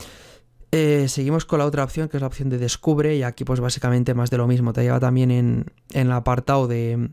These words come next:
de ver diferentes tokens, lo que pasa que en este caso te lleva directamente en un sitio donde hay bastantes tokens nuevos, ya sean de N F Ts, ya sean tokens normales y demás, y puedes descubrir pues nuevas cosillas que pueden ser interesantes,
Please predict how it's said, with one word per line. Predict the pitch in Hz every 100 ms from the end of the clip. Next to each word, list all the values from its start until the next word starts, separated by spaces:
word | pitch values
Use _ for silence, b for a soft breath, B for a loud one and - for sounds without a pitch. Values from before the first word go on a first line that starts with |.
| -
de | 123
ver | 123 127
diferentes | 131 135 131 135 131 - B B -
tokens, | 160 165 156
lo | 135
que | 120
pasa | 127 147
que | 139
en |
este | 131 - 139
caso | 139 131 151 - - -
te | 135
lleva | 127 135
directamente | 135 131 135 131 131 139 147 B B B
en | 131
un | 139
sitio | - 139 139
donde | 135 123
hay | 123
bastantes | 123 131 123 123 -
tokens | 123 117 -
nuevos, | 147 151 143 147 147 -
ya | 123 123
sean | 127 123
de |
N | 123
F | 127 -
Ts, | 147 143 -
ya | - 127
sean | 127 127
tokens | 123 127 120
normales | 131 120 139 135
y | 127
demás, | 127 147 - B B B -
y | 127
puedes | 135 135
descubrir | 135 - 135 123 131 143
pues | 127 123
nuevas | 123 120
cosillas | 127 - 120 127
que | -
pueden | 117 117 117
ser | 123
interesantes, | 117 120 120 131 127 165 190